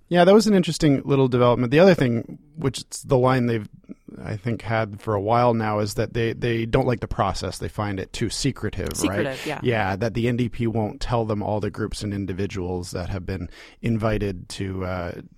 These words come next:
Speaker 1: to, uh, take part in, in crafting this curriculum and, and, and providing feedback on it. Uh, and, I, you know, I think there's, what, seventy thousand? Was that the number that was in
Speaker 2: Yeah,
Speaker 1: your st-,
Speaker 2: seventy,
Speaker 1: seven-
Speaker 2: seventy-three thousand pieces of feedback. But also, I mean,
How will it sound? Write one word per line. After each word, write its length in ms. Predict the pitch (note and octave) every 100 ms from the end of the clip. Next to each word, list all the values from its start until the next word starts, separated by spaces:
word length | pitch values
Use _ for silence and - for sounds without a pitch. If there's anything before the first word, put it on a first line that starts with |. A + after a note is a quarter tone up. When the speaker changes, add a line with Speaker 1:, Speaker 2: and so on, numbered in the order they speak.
| -
Speaker 1:
to, 280 | - G2 F#2+
uh, 180 | F2+ E2
take 220 | - -
part 320 | - C3 A2
in, 160 | G#2+ G2+
in 320 | G2+ G2 F2+
crafting 500 | - A#2+ A2 - G2
this 140 | F#2+ -
curriculum 580 | - F#2+ - F#2 F#2
and, 140 | F#2 F2
and, 280 | F2 F2+ -
and 180 | F#2+ -
providing 420 | G2 G2+ F#2+ F#2+
feedback 580 | - A2 G2+ F#2+ - G2
on 160 | F#2+
it. 180 | F2+ - - - - - -
Uh, 340 | G#2+ G2+ F#2+ - _ _
and, 720 | A#2 A2 G#2+ G#2+ - - - _
I, 180 | C3 C3+ - -
you 140 | C#3 A#2
know, 160 | A2
I 40 | C3
think 140 | D3
there's, 160 | C3+ A2
what, 220 | A#2+ -
seventy 300 | - C3+ C3
thousand? 760 | - A#2 A#2+ C#3 C3+ D3 D3 C#3
Was 140 | - B2+
that 160 | C3+
the 80 | C#3+
number 400 | C3 C#3 D3+ D3
that 120 | C3+
was 140 | C#3+ C3+
in 60 |
Speaker 2:
Yeah, 60 | -
Speaker 1:
your 60 | C#3
st-, 220 | - A#3+
Speaker 2:
seventy, 160 | D3+ -
Speaker 1:
seven- 80 | -
Speaker 2:
seventy-three 500 | A3+ G#3+ A3 - F3+
thousand 380 | D#3 C#3 D3+ D3
pieces 240 | D3+ D3+
of 80 | D#3
feedback. 400 | D#3 C#3+ C3 -
But 120 | G#3+
also, 420 | - A#3+ C4 B3 A3+
I 140 | G#3+
mean, 280 | G#3+ G#3